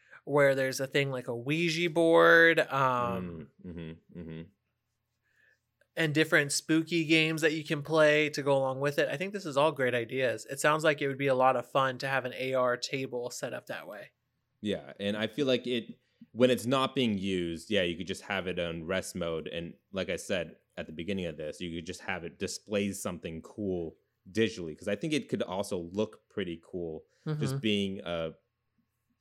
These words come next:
Speaker 2: on your living room coffee table, just having a s-, little screensaver there, just on, not all the time, but whenever you want it to be. Um, so it just doesn't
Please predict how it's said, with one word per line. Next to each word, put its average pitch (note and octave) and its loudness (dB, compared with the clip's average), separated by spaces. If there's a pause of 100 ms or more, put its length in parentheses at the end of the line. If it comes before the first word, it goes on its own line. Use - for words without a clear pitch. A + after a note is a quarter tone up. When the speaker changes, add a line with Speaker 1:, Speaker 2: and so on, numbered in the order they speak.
(440)
Speaker 2:
on C3 2
your A#2+ 2
living A2+ 0
room G2+ 0
coffee G2+ -6
table, E2+ -6
just E2+ -12
having E2+ -6 (340)
a F#2+ 0 (140)
s-, - -20
little A2+ 0
screensaver G2+ -6
there, D#2 -8
just - -16 (440)
on, F#2 -4 (180)
not A#2+ -6
all A#2 -2
the G2+ -4
time, E2+ -10
but G#2 -6
whenever G2+ -2
you F2 -6
want E2 -10 (200)
it F#2 -8
to F#2+ -8
be. F2+ -8 (480)
Um, D#2+ -6 (640)
so C#3+ 0
it A2 0
just - -4
doesn't G2+ -2